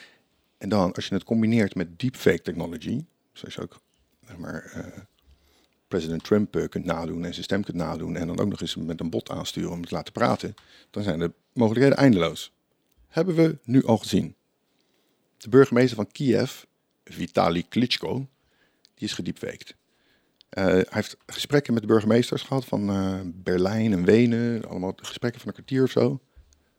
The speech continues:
Men vond, men had er wel een beetje door dat de lippen niet helemaal samen liepen met het geluid, maar ja, het is een videocall, dat kan best. Ze hadden het in principe niet door. Pas toen die vreemde dingen ging, eh, uiten over Oekraïnse vluchtelingen in Duitsland,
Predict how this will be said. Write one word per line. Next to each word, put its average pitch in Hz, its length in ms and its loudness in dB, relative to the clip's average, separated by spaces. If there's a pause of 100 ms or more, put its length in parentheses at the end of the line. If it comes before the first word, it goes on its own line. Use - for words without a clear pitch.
(320)
Men - 140 -20
vond, - 260 -6
men 117 220 -6
had 123 140 -6
er - 60 -12
wel 120 80 -2
een 120 80 4
beetje 120 220 4
door 120 160 4
dat 104 120 -2
de 101 60 -2
lippen 117 260 -2
niet 123 140 -2
helemaal 113 240 -2
samen 117 360 0
liepen 110 300 -2
met 104 140 -8
het - 120 -10
geluid, 113 360 0
maar 98 120 -6
ja, 92 60 -4
het - 120 -10
is - 100 -14
een 90 60 -14
videocall, 95 520 -2
dat 92 140 -14
kan 92 160 -6
best. 104 280 -6
Ze - 60 -20 (600)
hadden - 100 -8
het 107 100 -8
in - 60 -12
principe - 240 -6
niet 107 180 2
door. - 260 -6 (600)
Pas 90 160 -6
toen 98 120 -4
die 90 240 -2 (680)
vreemde 98 420 2
dingen 117 260 6
ging, 104 300 4
eh, 95 220 4
uiten 101 440 4
over 90 340 -2
Oekraïnse - 360 -6
vluchtelingen 107 400 0
in 95 60 -2
Duitsland, 90 540 -4